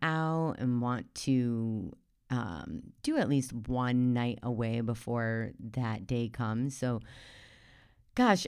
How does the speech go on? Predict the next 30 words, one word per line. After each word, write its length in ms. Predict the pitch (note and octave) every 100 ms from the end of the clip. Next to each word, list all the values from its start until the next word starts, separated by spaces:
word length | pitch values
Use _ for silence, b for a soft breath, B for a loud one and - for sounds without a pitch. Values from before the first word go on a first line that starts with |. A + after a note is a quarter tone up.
| -
all 240 | D#3+ E3+
the 120 | F3+
things 400 | F3+ C#3+ F3+ B3+
start 320 | - D3 A2
coming 380 | - C#3 C3 B2+
up 300 | B2 - - - -
with 220 | D3 D3 A2
ninety 440 | C3+ C3+ C#3 C3
days. 320 | C#3 C#3 C3
I 100 | B2
feel 240 | A#2 C3+ C3
like 260 | C3+ B2+
the, 400 | B2+ C3 B2 A2+
the 100 | G#2+
pressure's 520 | - C#3+ C#3 C#3 C#3+ C#3
on. 400 | C3+ C3+ A#2 G#2+
The 80 | A#2+
deadline 640 | A2+ C3+ B2 C#3 C#3 C#3
is 140 | C3+ C3
approaching. 720 | - C3+ C3+ C3+ A#2+ G#2+ A2 - -
Um, 640 | F3+ E3 D3 C#3 B2 A#2+ A2 _ _ - - -
but, 460 | C#3 D3+ E3 D3 -
and 180 | C#3+ C#3
with 240 | C3 C#3
that, 540 | D3+ B3 C3 E3 G#3+ - B B B
uh, 400 | F#3 F3 E3 C#3+ -
I 80 | D#3+
do 560 | D3+ B2 F3+ A3+ F4 E4
want, 460 | G#3 E3 C#3+ C#3+ -
I, 280 | C3+ D3+